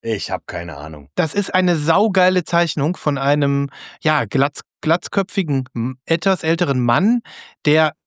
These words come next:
Speaker 2: in die Kamera blickt, schreit. Es könnte auch sein, dass er gerade fliegt.
Speaker 1: Ja.
Speaker 2: Der fliegt,
Speaker 1: Ja.
Speaker 2: ne? Ach, guck mal, man sieht hier auf der anderen Seite, sieht man den Rest seines Körpers.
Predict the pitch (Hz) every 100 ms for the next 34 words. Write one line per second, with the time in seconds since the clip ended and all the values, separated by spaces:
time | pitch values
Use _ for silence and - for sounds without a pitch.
0 | _ - 202 233 233 190 - 175 196 196
1 | 175 208 - - - - - 143 180 247
2 | - - - - 180 175 143 160 151 151
3 | 131 131 - 143 226 - - - _ _
4 | _ _ - 98 - 127 233 208 - 139
5 | 202 - _ - _ _ - 151 - -
6 | 117 120 135 139 151 131 143 139 156 143
7 | 147 143 151 151 131 135 151 131 120 113
8 | 123 117 180 -